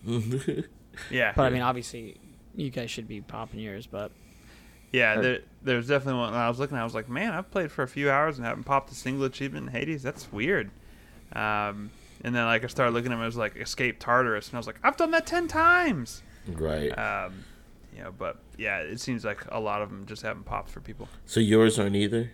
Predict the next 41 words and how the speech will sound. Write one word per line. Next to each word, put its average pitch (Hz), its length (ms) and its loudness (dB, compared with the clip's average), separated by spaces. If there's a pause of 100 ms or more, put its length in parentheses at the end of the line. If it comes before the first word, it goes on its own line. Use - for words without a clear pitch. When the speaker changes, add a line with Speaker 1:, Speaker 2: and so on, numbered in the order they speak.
Speaker 1:
Yours 101 200 6
Speaker 2:
No. 104 80 6
Speaker 1:
aren't 95 100 2
popping? 113 380 0 (180)
Speaker 2:
No, 120 200 2
Speaker 1:
Okay. 110 260 6
Speaker 2:
I, 127 140 8
I, - 60 2 (160)
oh, 135 140 10
no, - 140 10
Speaker 1:
I 131 60 12
Speaker 2:
I 120 40 10
was 120 120 2
giving 117 240 2
you 107 180 -4 (720)
hell 113 240 2
about 104 280 0
it, - 140 -6
but, - 160 -4
yeah, 101 340 2
I, 113 80 -4
I, 107 220 0
I 127 80 4
don't 131 80 8
have 165 160 8
a - 40 8
Speaker 1:
Oh, - 40 8
Speaker 2:
single 120 220 6
Speaker 1:
you 185 260 8
Speaker 2:
achievement. 98 280 4 (1300)
Speaker 1:
person, 80 800 2
you. 92 420 4 (460)
<laughs> 180 100 6 (1400)
Speaker 2:
And 151 280 4
I 135 100 4
have, 123 240 2
I 127 140 4
have 120 160 2
definitely 117 640 4
earned 101 240 -2
achievements. - 680 -12